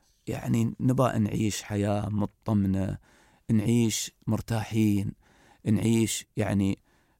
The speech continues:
في وقت المصيبة مرتاحين، راضين.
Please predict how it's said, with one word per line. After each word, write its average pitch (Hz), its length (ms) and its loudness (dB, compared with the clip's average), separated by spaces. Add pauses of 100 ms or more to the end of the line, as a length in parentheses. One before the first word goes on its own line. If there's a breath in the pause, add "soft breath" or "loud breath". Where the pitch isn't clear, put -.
(100)
في 117 400 2
وقت 117 280 -2
المصيبة 120 640 2 (220)
مرتاحين، 95 540 -4 (680)
راضين. 95 420 0